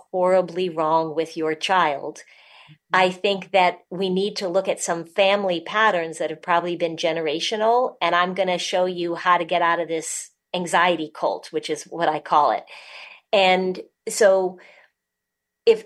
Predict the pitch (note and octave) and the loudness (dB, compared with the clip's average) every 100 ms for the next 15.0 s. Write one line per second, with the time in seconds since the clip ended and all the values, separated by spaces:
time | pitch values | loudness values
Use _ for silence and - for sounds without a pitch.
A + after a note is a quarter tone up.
0 | - A3 - G#3+ A3+ A#3+ A#3 - C4+ F#3 | 0 0 2 4 4 2 -2 0 4 4
1 | F#3 G#3 - F#3 - F#3+ F#3 A#3 G#3+ - | 2 -2 -4 -8 -4 -4 0 0 0 -4
2 | G3+ - F3 - - F#3 E3+ D3+ F3 F#3+ | -12 -8 -8 -6 -2 -2 -2 -4 2 4
3 | F3 D#3 G3 E3+ D#3 - F#3 F3 E3 D#3+ | 4 2 0 -2 -2 -4 -4 -2 -4 -6
4 | - E3+ - F3 - E3 E3 E3 F3+ F3+ | -6 -10 -2 -2 -2 -6 -6 -4 -4 -4
5 | F#3 - _ _ _ F3+ - F3 E3 D#3 | -8 -16 _ _ _ -16 -6 -4 -2 -4
6 | - D#3+ D3+ D#3 E3 D3+ D3+ D#3 - - | -2 -2 -2 -10 -6 -6 -6 -8 -14 -20
7 | - - - _ G3+ F3+ F#3+ F3+ G3 F#3+ | -20 -20 -20 _ -8 0 0 0 -2 -2
8 | F#3 F3 F3+ F3 - F3+ E3+ D#3+ - - | -6 -4 -2 -2 -4 -8 -6 -6 -10 -20
9 | - _ A3 G#3+ F#3 F3+ F3+ F3+ F#3+ G3 | -20 _ 0 2 -4 0 2 2 0 -4
10 | G#3+ G#3 F#3+ F#3+ G3 G#3 G#3+ G3+ F#3 F3 | -2 -4 -6 -4 0 2 2 0 2 0
11 | F3+ - - _ - F#3 F3+ F3+ E3+ G3+ | -2 -10 -14 _ 0 2 2 2 -2 0
12 | G3+ G3+ F#3 F#3 F3 E3+ E3+ E3+ E3+ D#3+ | -2 -2 -10 -8 -4 -2 0 2 0 0
13 | F3 E3+ E3+ E3 F3 E3+ E3 D3+ E3+ D#3+ | -2 0 -2 -4 -4 -4 -6 -4 -2 -2
14 | D#3+ D#3+ E3+ D#3+ D#3 D#3+ G3+ A3+ F#3+ F#3 | -2 -4 -2 -2 -4 -6 2 2 2 -4